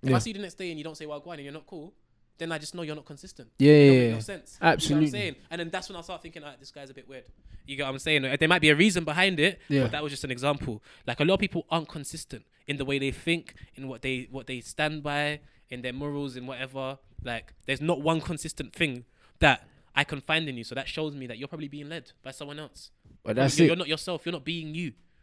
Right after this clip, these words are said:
Speaker 1: And that's a lot of people aren't being
Speaker 2: Well,
Speaker 1: themselves,
Speaker 2: there
Speaker 1: fam.
Speaker 2: you go.
Speaker 1: And
Speaker 2: But
Speaker 1: a lot of
Speaker 2: she's
Speaker 1: people don't have
Speaker 2: supposed
Speaker 1: their
Speaker 2: to
Speaker 1: own
Speaker 2: be the
Speaker 1: opinions.
Speaker 2: leader of this country, bruv.
Speaker 1: Mm.
Speaker 2: How are you the leader of this country?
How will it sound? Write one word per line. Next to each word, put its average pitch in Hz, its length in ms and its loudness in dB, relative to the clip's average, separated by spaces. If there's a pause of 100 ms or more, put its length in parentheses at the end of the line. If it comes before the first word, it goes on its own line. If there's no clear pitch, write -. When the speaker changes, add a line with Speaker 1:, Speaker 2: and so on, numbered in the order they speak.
(260)
Speaker 1:
And 139 100 -2
that's 151 140 0
a 170 40 6
lot 165 100 6
of 160 40 4
people 160 220 -6
aren't 147 180 0
being 147 160 -4
Speaker 2:
Well, 135 60 -4
Speaker 1:
themselves, 131 320 0
Speaker 2:
there 143 100 6
Speaker 1:
fam. 131 80 6
Speaker 2:
you 127 80 4
go. 160 200 10
Speaker 1:
And 127 80 8
Speaker 2:
But 123 120 8
Speaker 1:
a - 20 6
lot 160 100 8
of 160 60 8
Speaker 2:
she's - 80 6
Speaker 1:
people 147 140 8
don't 165 80 12
have 160 60 12
Speaker 2:
supposed - 20 8
Speaker 1:
their 139 60 4
Speaker 2:
to 143 80 4
Speaker 1:
own 143 40 10
Speaker 2:
be 143 120 12
the 170 140 6
Speaker 1:
opinions. 143 260 8
Speaker 2:
leader 180 200 6
of 135 480 2
this 135 180 -6
country, 143 480 -4
bruv. 110 200 -4
Speaker 1:
Mm. 110 160 -12
Speaker 2:
How 160 160 8
are 214 60 10
you 226 140 4
the 208 100 6
leader 196 260 4
of 151 100 2
this 147 140 0
country? 117 460 -4